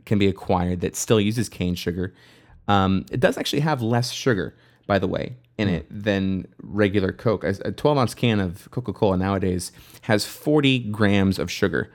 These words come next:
Speaker 1: Forty grams, yeah, which is, uh, well over your, um, your allotment.
Speaker 2: Yeah.
Speaker 1: Uh, the, your daily allotment of sugar, um, as according to, you know, the American health system.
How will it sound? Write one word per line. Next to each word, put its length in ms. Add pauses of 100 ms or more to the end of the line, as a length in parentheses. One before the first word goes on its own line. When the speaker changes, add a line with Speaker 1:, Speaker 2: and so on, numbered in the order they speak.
(440)
Speaker 1:
Forty 140
grams, 360 (260)
yeah, 300 (200)
which 220
is, 300 (320)
uh, 380 (640)
well 360
over 400 (120)
your, 480
um, 420
your 140
allotment. 420 (220)
Speaker 2:
Yeah. 320
Speaker 1:
Uh, 140
the, 480
your 140
daily 240
allotment 320
of 100
sugar, 300 (320)
um, 520
as 260
according 480
to, 500
you 140
know, 180
the 120
American 320
health 220
system. 400